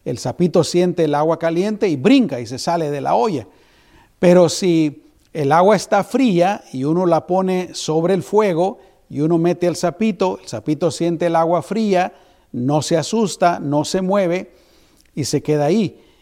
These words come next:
Y el agua empieza a calentarse paulatinamente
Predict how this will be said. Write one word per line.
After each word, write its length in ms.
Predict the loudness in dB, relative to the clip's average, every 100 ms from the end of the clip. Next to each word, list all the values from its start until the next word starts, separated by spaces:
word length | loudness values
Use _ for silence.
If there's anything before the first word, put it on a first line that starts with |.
| _
Y 380 | 4 6 6 2
el 180 | -2 0
agua 300 | 0 2 0
empieza 640 | -2 -2 0 0 0 0
a 140 | -2 -4
calentarse 1040 | -6 -4 -4 -2 0 0 0 -2 -2 -4 _ _ _ _ _ 2
paulatinamente 1300 | 4 6 4 2 0 0 0 2 2 0 -4 -10